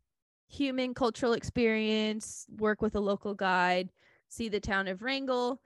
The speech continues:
Then from Wrangell, we went around to,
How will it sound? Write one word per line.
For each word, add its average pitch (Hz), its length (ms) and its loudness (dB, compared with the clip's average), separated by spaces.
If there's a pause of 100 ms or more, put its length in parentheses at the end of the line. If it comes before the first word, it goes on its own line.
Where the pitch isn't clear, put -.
(380)
Then 214 160 -2
from 214 220 -4
Wrangell, 202 460 0
we 196 160 0
went 190 680 2 (380)
around 196 580 2 (140)
to, 190 600 0